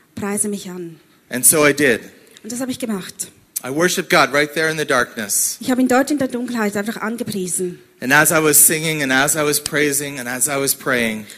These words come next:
Speaker 1: Und als ich dort am Singen war und am Beten war,
Speaker 2: I heard his voice again say, "Trust me with everything."
Speaker 1: hörte ich seine Stimme wieder und er sagte, „Vertrau mir mit allem an.“
Speaker 2: And finally I did.
Speaker 1: Und das habe ich endlich gemacht.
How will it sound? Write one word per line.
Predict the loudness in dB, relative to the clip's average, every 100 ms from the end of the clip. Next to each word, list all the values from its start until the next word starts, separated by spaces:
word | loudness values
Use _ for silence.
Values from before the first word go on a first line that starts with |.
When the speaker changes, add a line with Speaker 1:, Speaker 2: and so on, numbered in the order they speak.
| -2
Speaker 1:
Und | 2
als | 2
ich | 2
dort | 0 0
am | 0
Singen | 2 4 4 2
war | 2 0
und | 0
am | 0
Beten | 0 0 -4 -2
war, | -4 -6 -10 -20 _ _ _ _ -6
Speaker 2:
I | -2
heard | 0 0
his | -2
voice | -2 0 0
again | -2 -4 -4 -4
say, | -4 -2 -2
"Trust | -4 -2 0 0 0
me | -6 -8 -8 -16 _ _ _ _ _ _
with | -4 -2
everything." | -2 -4 -6 -10 -12 -20 _ _
Speaker 1:
hörte | -4 -2
ich | -2
seine | -2 0
Stimme | 0 0 0
wieder | 0 0 -2
und |
er | 0
sagte, | -2 -2 -6
„Vertrau | -6 -6 -4 -4
mir | -4 -6 -8
mit | -10 -10
allem | -10 -8 -8
an.“ | -8 -8 -10 -16 _ _ _ _ -14 -10
Speaker 2:
And | -10
finally | -4 2 2 2 0 2
I | 2
did. | 0 -2 -8 -20 -20 -20 -10
Speaker 1:
Und | -2
das | 2
habe | 4
ich | 4
endlich | 2 0 -2
gemacht. | -4 -4 -4 -8 -12